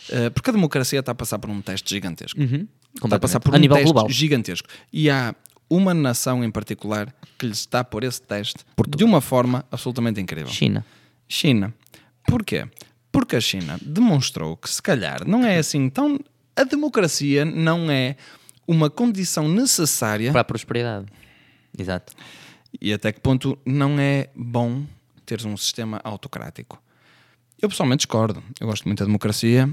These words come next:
Speaker 1: gosto de poder dizer mal dos comunistas. Por favor, deixa-me continuar
Speaker 2: Só
Speaker 1: a
Speaker 2: que isto
Speaker 1: fazer
Speaker 2: é uma
Speaker 1: isso.
Speaker 2: questão de micro.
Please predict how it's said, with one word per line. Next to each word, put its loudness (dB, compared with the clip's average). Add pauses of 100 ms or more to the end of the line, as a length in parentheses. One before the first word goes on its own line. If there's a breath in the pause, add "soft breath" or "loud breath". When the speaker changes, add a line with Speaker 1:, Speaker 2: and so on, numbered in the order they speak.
(200)
Speaker 1:
gosto -4
de -8
poder -4
dizer -4
mal 2
dos -4
comunistas. -4 (520 soft breath)
Por -12
favor, 0
deixa-me -2
continuar 0
Speaker 2:
Só 2
Speaker 1:
a 0
Speaker 2:
que -2
isto 0
Speaker 1:
fazer 4
Speaker 2:
é 6
uma 2
Speaker 1:
isso. -2
Speaker 2:
questão 0
de 0
micro. 0